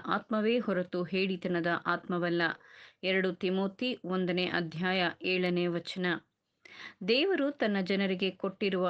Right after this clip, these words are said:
ಆತ್ಮ ಭಯದ ಆತ್ಮವಲ್ಲ, ಆದರೆ ಅದು ಪ್ರೀತಿಯಿಂದ ತುಂಬಿರುವ ಶಕ್ತಿ, ಚೈತನ್ಯ ಮತ್ತು ಉತ್ಸಾಹ. ದೇವರಲ್ಲಿ ನಮಗಿರುವ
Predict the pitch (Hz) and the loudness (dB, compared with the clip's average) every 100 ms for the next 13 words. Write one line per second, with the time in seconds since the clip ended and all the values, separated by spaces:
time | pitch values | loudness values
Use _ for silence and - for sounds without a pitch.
0 | - 180 180 180 185 208 170 175 196 196 | 0 -2 -2 -2 0 0 -2 0 0 2
1 | 202 180 180 - 180 175 175 175 - _ | 0 0 -4 -2 0 2 2 0 -2 _
2 | 170 175 170 175 196 233 - - - 196 | -2 0 2 2 0 -4 -16 -18 -4 0
3 | 190 196 240 294 320 262 208 190 185 196 | 0 0 -2 0 0 2 2 2 0 0
4 | 196 185 180 170 185 - - - 208 - | 0 2 2 2 0 -2 -6 -4 -4 -4
5 | - 196 226 - 190 190 190 185 185 190 | -4 -2 -2 -2 -2 0 0 0 2 2
6 | 208 175 - - 185 - - 196 180 175 | 0 -2 -4 -4 -4 -6 -4 0 2 2
7 | 170 220 - - - - 180 220 311 359 | -2 -2 -8 -18 -18 -12 2 2 4 2
8 | 302 214 180 185 233 - _ - 202 247 | 2 2 2 0 -2 -6 _ -2 2 2
9 | 233 226 | 4 2